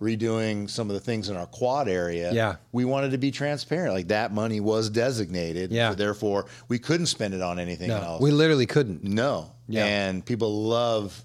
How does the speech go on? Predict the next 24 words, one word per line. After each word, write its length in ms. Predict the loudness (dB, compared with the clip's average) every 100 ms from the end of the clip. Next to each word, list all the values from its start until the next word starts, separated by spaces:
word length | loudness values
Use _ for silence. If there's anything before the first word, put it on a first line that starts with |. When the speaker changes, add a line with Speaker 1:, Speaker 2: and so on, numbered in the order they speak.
| -8
Speaker 1:
what 160 | -4
we've 120 | -4 -2
done 140 | -2
in 60 | -4
the 80 | -6
quad. 240 | -4 -2
They 80 | -2
love 480 | -2 0 0 0 0
what 100 | -2
we've 160 | -4
been 120 | -6 -6
able 200 | -6 -8
to 60 |
do 200 | -6 -4
in 60 | -2
our 120 | 0
lobbies 540 | 0 0 -2 -4 -6 -8
and 80 | -4
our 60 |
Speaker 2:
Right. 140 | -2 0
Speaker 1:
hallways. 520 | -2 -4 -4 -8 -10
And 140 | -12
so, 260 | -8 -8 -10 -8
Speaker 2:
Yep. 240 | -4 -4